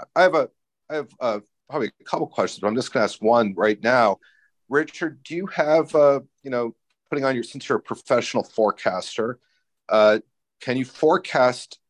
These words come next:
you know, do you have an opinion on how the regulatory environment might play out? Like, is it a serious threat to A I? Um, I can't really imagine how, like, a moratorium could actually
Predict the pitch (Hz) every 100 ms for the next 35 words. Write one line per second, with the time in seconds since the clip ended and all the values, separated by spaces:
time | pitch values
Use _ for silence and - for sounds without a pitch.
0 | _ _ - 127 120 117 - 147 139 120
1 | - 165 165 120 113 - 123 120 117 _
2 | _ _ _ - - 113 117 127 151 -
3 | - 113 110 104 104 _ _ 117 104 113
4 | 110 104 92 101 104 - - 113 101 95
5 | 82 - _ 98 101 - 120 120 131 117
6 | - - 120 120 110 - - - 110 113
7 | 120 _ _ _ - - 117 120 113 117
8 | 123 131 135 139 - 113 104 104 _ _
9 | _ _ _ 127 - 170 147 131 117 104
10 | 110 120 - - 110 - 113 104 104 -
11 | 104 - 95 98 104 - - 104 107 113
12 | 107 - - - - 104 90 87